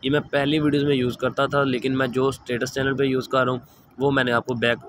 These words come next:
इन short में बना के दिखा दिया था, वो ये वाला है, मैं ये, ये यूज़ करता हूँ, इस तरह से बनाता हूँ। तो guys ये थी छोटी सी video,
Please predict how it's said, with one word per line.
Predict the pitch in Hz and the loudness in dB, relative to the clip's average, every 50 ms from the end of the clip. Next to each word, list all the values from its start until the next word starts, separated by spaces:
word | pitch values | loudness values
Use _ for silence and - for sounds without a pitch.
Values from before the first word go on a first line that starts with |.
| - | -8
इन | 127 120 | -8 -8
short | 113 - 120 120 117 | -4 -2 -2 0 0
में | 120 117 110 | -2 -2 -2
बना | 113 113 113 113 | 0 0 0 0
के | 110 120 117 117 113 | 0 -2 -4 -4 -4
दिखा | 113 107 110 107 - 120 123 120 | -4 -8 -10 -8 -4 -2 -2 0
दिया | 113 113 117 113 | 0 0 0 0
था, | 117 | 0
वो | 120 120 120 | 0 -2 -2
ये | 117 107 110 113 110 | -2 -2 0 0 2
वाला | 110 113 117 117 | 2 2 0 0
है, | 117 120 - _ _ - - _ 117 | -2 -4 -8 _ _ -20 -16 _ -4
मैं | 113 110 | -4 -2
ये, | 110 110 | -2 -2
ये | 107 110 110 113 113 | -2 -2 -2 0 0
यूज़ | 113 107 104 - | 0 -2 -2 -4
करता | - 113 110 - 113 | -4 -6 -4 -4 -6
हूँ, | 107 - - | -8 -8 -10
इस | 104 - - | -12 -6 -4
तरह | 113 110 | -2 -2
से | 110 107 | -2 -4
बनाता | 110 107 107 101 - 104 | -4 -4 -4 -4 -6 -10
हूँ। | 101 - - _ - | -14 -16 -18 _ -4
तो | 127 | -2
guys | 139 151 151 139 | 0 0 0 0
ये | 139 147 | -2 -2
थी | 143 160 151 | -2 -4 -6
छोटी | - 135 127 120 123 | -4 -6 -4 -4 -4
सी | 117 120 | -4 -2
video, | 113 120 120 123 131 131 | -2 -2 0 0 0 -2